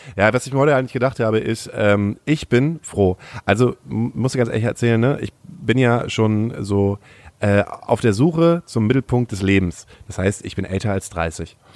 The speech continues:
Und, <laughs> ähm, kennst du das von zu Hause, wenn die Mutter, äh, dann immer so ein bisschen nachfragt, „Wie sieht's aus? Wann, wann, wann ist es soweit? Wann gibt's ein Kind? Wann gibt's eine feste Beziehung? Wann, äh,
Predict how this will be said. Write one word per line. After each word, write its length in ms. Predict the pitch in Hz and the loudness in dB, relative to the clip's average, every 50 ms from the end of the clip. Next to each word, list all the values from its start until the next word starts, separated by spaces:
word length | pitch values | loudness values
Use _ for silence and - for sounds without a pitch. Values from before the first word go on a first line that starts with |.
| - - - - _ _ _ | -20 -20 -20 -20 _ _ _
Und, 480 | - 104 101 104 104 101 101 98 98 | 2 2 4 4 4 2 2 0 -2
<laughs> 40 | - 110 | -2 2
ähm, 400 | 104 101 101 101 101 98 104 - | 4 4 4 4 4 2 0 0
kennst 220 | - 117 139 - | 0 0 0 0
du 60 | - 147 | 0 -2
das 240 | 143 - - - | -2 -2 -2 -2
von 160 | - 123 120 - | -2 0 0 0
zu 120 | 113 98 | 0 2
Hause, 360 | 101 107 123 151 147 151 139 | 4 4 4 4 2 0 2
wenn 260 | 127 120 117 117 120 | 2 2 2 0 -2
die 220 | 110 110 107 107 101 | -2 -2 -2 0 2
Mutter, 560 | 101 110 151 - 170 151 151 151 151 - - | 2 2 2 2 2 2 2 0 -2 -4 -4
äh, 280 | - 110 110 110 - - - | -2 0 0 0 -2 -4 -2
dann 300 | - 110 113 113 117 - | 0 0 0 0 -2 -2
immer 240 | 131 135 139 139 127 | 0 2 2 2 2
so 80 | 120 | 2
ein 80 | 110 113 | 0 -2
bisschen 180 | 123 - 120 | -2 -2 0
nachfragt, 400 | 104 110 127 139 - 131 123 - | 2 2 2 2 0 -2 -2 0
„Wie 100 | 110 113 | 0 0
sieht's 220 | 107 110 113 - - | 0 0 -2 -2 -2
aus? 300 | - 101 101 95 - - | 0 2 2 2 2 2
Wann, 260 | 101 107 107 104 104 | 2 2 2 0 0
wann, 260 | 101 104 104 107 - - | 0 -2 -2 -4 -4 -4
wann 120 | - 107 113 | -2 0 0
ist 100 | 113 110 | 0 -2
es 100 | 107 92 | -4 -6
soweit? 400 | - 90 90 87 87 87 85 - - | -4 -2 0 0 0 0 -2 -4 -4
Wann 280 | 101 101 101 104 101 95 | -2 -2 0 -2 -2 -2
gibt's 240 | - 101 - - - | -4 -4 -4 -6 -6
ein 60 | 104 | 0
Kind? 320 | - 123 139 165 175 - - _ - - - - - - - _ - | 2 4 4 4 2 -2 -8 _ -20 -20 -20 -20 -20 -20 -16 _ 0
Wann 180 | 92 101 107 | 2 2 4
gibt's 340 | 101 95 113 107 - - - - | 2 2 0 -2 -2 -6 -12 -10
eine 200 | - 120 113 104 | -8 -6 -4 -4
feste 220 | - 117 - - | -4 -4 -4 -4
Beziehung? 440 | 101 - - 135 139 143 143 135 110 | -6 -2 2 4 4 4 4 4 2
Wann, 320 | 113 117 123 123 123 127 | 2 2 2 2 0 -2
äh, 40 | - | -4